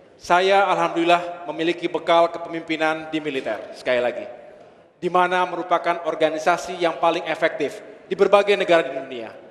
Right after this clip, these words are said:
Mengapa? Karena kami benar-benar memberlakukan sistem berdasarkan merit system. Dan juga kita ingin mengukur segala sesuatunya, menguji segala sesuatunya. Ada reward and punishment, ada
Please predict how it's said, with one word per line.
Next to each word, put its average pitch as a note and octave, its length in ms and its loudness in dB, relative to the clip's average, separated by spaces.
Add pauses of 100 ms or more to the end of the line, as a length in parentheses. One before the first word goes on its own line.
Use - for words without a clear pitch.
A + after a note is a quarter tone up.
(200)
Mengapa? F3 800 -4
Karena F3 240 2
kami G3+ 600 -4
benar-benar E3+ 840 -2
memberlakukan D#3 960 0
sistem F3 560 -4 (380)
berdasarkan D#3 680 0
merit D#3 300 4
system. D#3+ 260 -6 (480)
Dan D#3+ 180 4
juga F#3 400 0 (460)
kita F3 320 0
ingin G3 400 -4
mengukur G3+ 480 -2
segala D#3+ 240 2
sesuatunya, E3 680 -2 (140)
menguji G#3+ 400 -6
segala D#3+ 240 2
sesuatunya. D#3 680 -2 (380)
Ada G#3 320 4
reward F3+ 400 0
and D#3+ 160 -4
punishment, D#3 480 -4 (260)
ada G#3 300 4